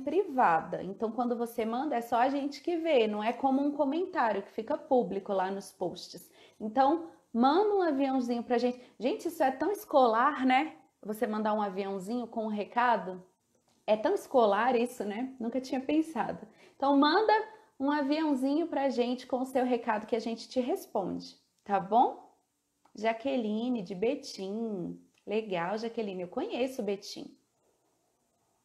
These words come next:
Eu sou de Contagem. Contagem fica perto de Betim, fica ao lado, né? Malu, Kika,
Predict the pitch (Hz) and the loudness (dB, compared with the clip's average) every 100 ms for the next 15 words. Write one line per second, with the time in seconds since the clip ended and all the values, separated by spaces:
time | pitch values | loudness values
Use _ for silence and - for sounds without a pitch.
0 | _ 202 - 240 254 - 381 508 - 233 | _ -4 0 0 0 0 -2 -2 4 6
1 | 233 262 196 170 175 175 - 220 220 220 | 6 2 -2 -6 -8 -12 -8 -8 -4 -2
2 | 220 269 320 330 381 381 240 262 - 294 | -2 -2 -4 -6 -8 -2 0 0 -4 -8
3 | 320 381 415 - 262 262 262 277 311 392 | -4 -4 -6 -4 -2 -2 -2 0 2 2
4 | 294 294 247 240 339 - _ _ _ _ | 2 2 0 0 -6 -10 _ _ _ _
5 | _ _ _ _ _ _ _ _ _ _ | _ _ _ _ _ _ _ _ _ _
6 | _ _ _ _ _ _ _ _ _ _ | _ _ _ _ _ _ _ _ _ _
7 | _ _ _ _ _ _ _ _ _ _ | _ _ _ _ _ _ _ _ _ _
8 | _ _ _ _ _ 214 220 196 190 202 | _ _ _ _ _ -2 0 0 0 2
9 | 240 254 247 247 - 220 233 247 - 254 | 2 2 0 -4 -6 -4 -2 -4 0 2
10 | 240 240 | 2 0